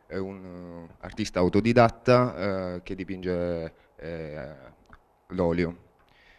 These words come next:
Lavoro su tele grandi e l-, praticamente diciamo che la mia, eh, ricerca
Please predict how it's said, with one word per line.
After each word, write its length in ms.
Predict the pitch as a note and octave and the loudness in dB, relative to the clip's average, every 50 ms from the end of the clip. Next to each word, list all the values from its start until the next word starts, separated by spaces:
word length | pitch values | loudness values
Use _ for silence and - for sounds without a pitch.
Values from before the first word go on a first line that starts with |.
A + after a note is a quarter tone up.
| _ _ _ _ | _ _ _ _
Lavoro 260 | - F2+ G2 G2+ F#2+ | -6 -2 -2 -2 -2
su 180 | E2+ - F#2+ - | -4 -8 -10 -6
tele 560 | - G2+ F#2+ F#2+ F#2 F2+ F2 F2 E2+ E2+ F2 | -2 0 0 2 2 2 2 0 0 -2 -2
grandi 720 | F2 G#2 G2+ A2+ A#2 A#2+ B2 C3 C3 C#3 C#3+ C3+ B2+ - - _ | -4 -2 -2 -2 -2 -4 -4 -4 -2 -2 -2 -2 -4 -8 -12 _
e 160 | - G2 G#2+ | -4 -4 -2
l-, 220 | G#2 G#2+ G#2 G2 - | 0 0 0 -2 -2
praticamente 760 | - G2 G#2 A2+ A2+ A2 G#2 F#2+ F#2 F#2 F2+ - - G2+ G2+ F#2+ - - - - - - _ _ _ _ _ _ _ - - - - _ | -6 -8 -8 -6 -4 -4 -4 -4 -6 -8 -6 -4 -2 -2 -2 -4 -8 -20 -20 -20 -20 -20 _ _ _ _ _ _ _ -20 -18 -18 -20 _
diciamo 420 | _ _ - E2+ G#2 G#2 G2+ G2 F#2 | _ _ -12 -8 -6 -6 -6 -6 -4
che 220 | - G2 F#2 - - _ _ _ _ _ _ _ _ _ | -2 -2 -2 -4 -6 _ _ _ _ _ _ _ _ _
la 180 | - G2 G#2 | -4 -2 -2
mia, 600 | G#2+ A#2+ B2 B2 A#2 A2+ A2+ G#2+ G#2+ G#2+ G#2 G2+ - | 0 0 0 0 2 2 2 2 0 0 -2 -6 -8
eh, 760 | G2+ G#2 G#2 G#2 G#2 G2+ F#2+ G2 F#2+ F#2+ F#2 F#2 F#2 F#2+ F#2+ F#2+ - - - - - - - - _ _ _ - - | -8 -6 -4 -4 -4 -4 -4 -4 -6 -8 -8 -10 -10 -12 -12 -10 -10 -10 -10 -10 -12 -16 -20 -20 _ _ _ -20 -14
ricerca 800 | - G2 G#2+ G2 B2 A#2 A2 G2 - - - G#2+ G2+ G2+ G2+ - | -10 -8 -4 -2 0 0 0 0 -2 -4 -4 -2 -2 -2 -2 -6